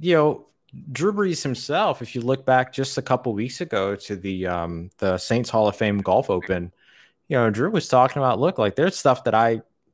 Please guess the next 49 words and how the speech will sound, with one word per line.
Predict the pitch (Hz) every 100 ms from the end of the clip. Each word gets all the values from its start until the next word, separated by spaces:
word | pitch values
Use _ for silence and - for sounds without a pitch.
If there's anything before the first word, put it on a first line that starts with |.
| _ _
that | 113
I | 135
wasn't | 170 127 98
able | 95 92
to | 82
do | 76 - 107 139 - -
last | 82 78 - -
year." | - 78
And | 90
he | 120
was | 135 95
really | 110 117 98
open | 95 - 101
and | 90
honest | 85 101 -
about | 101 101 95
that. | 95 101 104
And, | 160
you |
know, | 113
that's | 110 -
part | 113
of | 98
why | 95 90
he | 92
hung | 90 90
it | 82
up | 101 85
too, | - 104 92
is | 80
'cause | - 80
he | 80
was | 71
like, | 76 73 76
"I, | 82 - - - -
I | - 98
just | -
didn't, | - 104 87 - _ _ _
there | 104
were | 92
things | - 104 110 95
that | 95
I | 92
couldn't | - 113 95 67
do." | 80 104 98
And | 80
so | -
I | 101
think, | 98 185 170